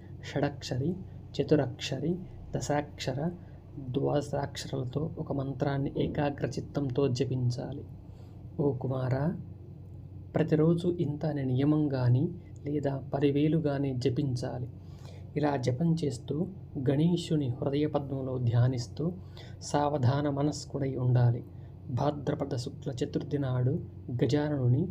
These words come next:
స్వర్ణమూర్తిని ఎలుక లేదా నెమలి వాహనాన్ని చేయించాలి. ముందుగా పూజాస్థలంలో ఒక మంటపాన్ని ఏర్పరచి,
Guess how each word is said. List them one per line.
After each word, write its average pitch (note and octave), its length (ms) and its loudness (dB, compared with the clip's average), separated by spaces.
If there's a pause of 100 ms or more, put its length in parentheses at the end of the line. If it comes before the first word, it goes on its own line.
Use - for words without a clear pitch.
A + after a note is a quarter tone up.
(180)
స్వర్ణమూర్తిని C#3 1000 0 (320)
ఎలుక C#3+ 380 2
లేదా C#3 640 0
నెమలి C3 400 2
వాహనాన్ని B2+ 640 2
చేయించాలి. B2+ 840 -2 (760)
ముందుగా C3 680 2 (420)
పూజాస్థలంలో C#3 1120 0 (360)
ఒక - 120 0
మంటపాన్ని C#3 760 2
ఏర్పరచి, C3 640 -2